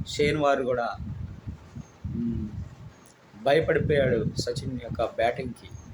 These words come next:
కలలో కూడా సచిన్ వీర వి-, వీర విహారం చేస్తున్నాడని ఒకానొక సందర్భంలో షేన్ వార్నే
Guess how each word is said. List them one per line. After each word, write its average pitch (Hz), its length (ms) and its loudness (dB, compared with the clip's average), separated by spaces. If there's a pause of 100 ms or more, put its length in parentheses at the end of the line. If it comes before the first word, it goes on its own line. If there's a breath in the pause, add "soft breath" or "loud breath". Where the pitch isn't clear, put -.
(480)
కలలో 143 280 6
కూడా 131 360 2 (540)
సచిన్ 131 400 0 (100)
వీర 139 180 4
వి-, 135 320 0 (1040)
వీర 135 180 2
విహారం 143 500 4 (100)
చేస్తున్నాడని 127 640 0 (600)
ఒకానొక 135 400 0
సందర్భంలో 135 880 0 (680)
షేన్ 143 200 4
వార్నే 135 520 0